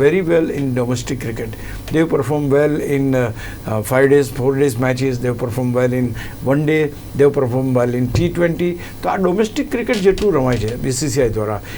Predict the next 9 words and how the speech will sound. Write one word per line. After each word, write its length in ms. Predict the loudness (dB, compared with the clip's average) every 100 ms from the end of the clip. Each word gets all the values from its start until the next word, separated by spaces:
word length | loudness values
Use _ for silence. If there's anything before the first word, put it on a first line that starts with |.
| -8 -2
એ 140 | -2
ક્યાંક 300 | 0 -2 -2
ને 80 | -2
ક્યાંક 280 | -2 -2 -6 -10 -10 -4
એ 100 | -2
થાય. 200 | 0 -2
પણ 180 | -4 -4
અત્યારના 500 | -4 2 2 4 2
તબક્કે 460 | 2 0 2 0